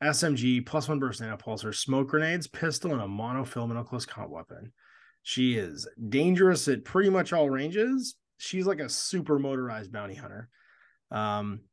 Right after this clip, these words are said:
I really like her, to be honest with you. Like, I think she's a great profile. Um, and even off the bike, she can get a whole bunch of work done. She can use that bike to deliver her into melee. And she's not quite Penthesilea, but she will monofilament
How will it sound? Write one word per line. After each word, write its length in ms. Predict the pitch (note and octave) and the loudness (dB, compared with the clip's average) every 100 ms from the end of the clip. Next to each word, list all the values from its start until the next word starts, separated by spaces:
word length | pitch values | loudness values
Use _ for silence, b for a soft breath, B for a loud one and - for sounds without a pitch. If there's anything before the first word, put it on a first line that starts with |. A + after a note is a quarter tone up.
| - | -4
I 200 | - E3+ | 2 4
really 480 | C#3 A2+ C3 A#2 G2 | 4 4 2 2 -4
like 240 | F#2+ - | -10 -12
her, 120 | F2+ | -16
to 100 | - | -12
be 100 | A2 | -8
honest 200 | G2 F#2 | -8 -10
with 120 | - | -12
you. 100 | G2+ | -12
Like, 140 | F#2 F2+ | -12 -6
I 140 | A2+ | -4
think 180 | G#2 G#2+ | -4 -6
she's 200 | - G#2+ | -8 -8
a 40 | G2+ | -8
great 220 | G2 F#2 | -8 -8
profile. 600 | G#2+ G#2+ C3 C3 D3 D3 B B B B | -8 -6 -2 0 0 -2 B B B B
Um, 720 | A2 G#2 G2+ G2 F#2+ G2 F#2 - - | -2 0 0 0 -4 -6 -8 -14 -8
and 180 | G#2+ A2+ | -2 6
even 220 | D3 D3 | 8 8
off 240 | C3 C3 | 4 0
the 80 | B2 | -2
bike, 440 | G2 G#2+ G#2 - - | -2 -4 -4 -8 -16
she 200 | - B2+ | -6 -2
can 100 | A#2+ | 0
get 100 | A#2 | 0
a 60 | G2+ | -2
whole 200 | - A2+ | -2 -2
bunch 200 | G#2 G2+ | -2 -6
of 60 | G#2 | -6
work 180 | G#2 | -6
done. 140 | A2 G2+ | -8 -6
She 160 | - | -2
can 100 | C3+ | 2
use 120 | C#3+ C3+ | 4 4
that 140 | A#2 | 0
bike 200 | B2 A#2 | -4 -6
to 80 | G#2 | -6
deliver 340 | G#2+ A2 A2 | -6 -4 -4
her 100 | A2 | -4
into 140 | G#2+ F2+ | -4 -4
melee. 540 | F#2 G#2 B2 D#3 F3 - b b b _ | -4 -4 -2 -2 -2 -10 b b b _
And 140 | A2 G#2 | -6 -2
she's 160 | B2+ | 2
not 140 | E3 E3 | 4 6
quite 160 | E3+ | 6
Penthesilea, 580 | D#3 E3 C3+ C#3 D3 A2+ | 6 2 2 4 4 4
but 140 | A2 G#2 | -4 -4
she 220 | - D3 | 4 4
will 160 | B2 | 4
monofilament 960 | A2 A2+ B2+ B2 - B2+ A2+ G#2+ G#2 | 0 -2 -2 -4 -4 -2 -2 -2 -4